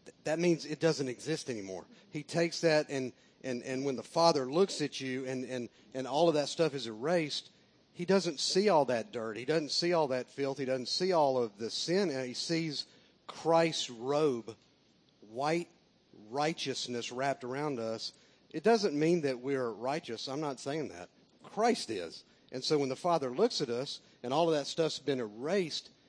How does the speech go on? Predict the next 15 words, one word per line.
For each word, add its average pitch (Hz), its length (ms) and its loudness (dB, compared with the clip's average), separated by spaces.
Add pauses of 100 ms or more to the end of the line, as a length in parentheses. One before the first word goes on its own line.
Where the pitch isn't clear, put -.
(280)
he 160 160 -8
sees - 760 -4 (420)
his 135 160 -6
Son. 185 520 -4 (1600)
What 208 320 2 (1080)
better 156 500 4 (100)
could 139 300 0
there 123 280 -2
ever 131 300 -4
be 98 300 -10 (480)
than, 107 280 -6
than 110 220 -6
that? 104 300 -8 (640)
And 147 120 -4
so 151 380 2